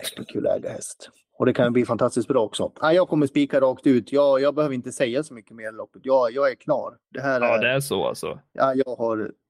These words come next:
Speaker 1: oerhört svårt att se Windmill Jam förlora det här loppet.
Speaker 2: Ja, du har ju Steady Roger där då. Eh, men får se nu, Joakim Lövgren, va?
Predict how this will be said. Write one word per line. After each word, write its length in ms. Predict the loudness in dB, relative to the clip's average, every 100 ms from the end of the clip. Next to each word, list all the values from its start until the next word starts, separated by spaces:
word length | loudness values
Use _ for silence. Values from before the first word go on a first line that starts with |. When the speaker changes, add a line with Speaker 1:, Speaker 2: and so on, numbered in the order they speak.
| _
Speaker 1:
oerhört 580 | -2 0 4 4 6 2
svårt 260 | 2 0 0
att 80 | -2
se 140 | -2
Windmill 360 | -2 -6 -4 0
Jam 180 | -2
förlora 360 | -2 -6 -4 -4
det 80 | -6
här 60 |
loppet. 240 | -8 -10 -16 -20 _ _ -4
Speaker 2:
Ja, 320 | 2 4 4
du 80 | 2
har 140 | 0 0
ju 80 |
Steady 360 | -2 -2 0 0
Roger 420 | 2 0 0 -2
där 260 | 2 2 2
då. 240 | 0 0 -2
Eh, 260 | -6 -4 -4
men 320 | -2 -2 -4 -8 -20 -18 -16 -8
får 60 | -2
se 200 | 2 4
nu, 280 | 4 2 0
Joakim 420 | 0 0 2 0
Lövgren, 460 | 2 2 0 -6 -6
va? 160 | -8